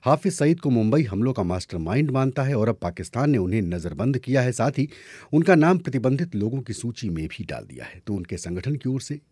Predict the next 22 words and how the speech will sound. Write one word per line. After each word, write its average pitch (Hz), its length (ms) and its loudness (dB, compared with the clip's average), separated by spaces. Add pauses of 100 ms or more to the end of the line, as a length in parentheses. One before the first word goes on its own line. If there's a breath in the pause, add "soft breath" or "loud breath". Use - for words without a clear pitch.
किस - 180 -2
तरह 98 200 -6
का 85 120 -8
विरोध 78 300 -8
प्रदर्शन, 110 340 -4
कैसी - 460 -4
हड़ताल, - 340 -14 (560 loud breath)
और 156 160 8
जानकारी 151 420 2
के 170 100 0
लिए 143 100 6
मैंने 117 200 4
बात 117 240 4
की 131 300 4 (340 soft breath)
लाहौर 104 380 4
में 147 180 6
बीबीसी 123 340 0
उर्दू 104 200 0
संवाददाता 117 680 0
उमर 127 300 4 (140)
नगियाना 98 540 -4
से। - 220 -16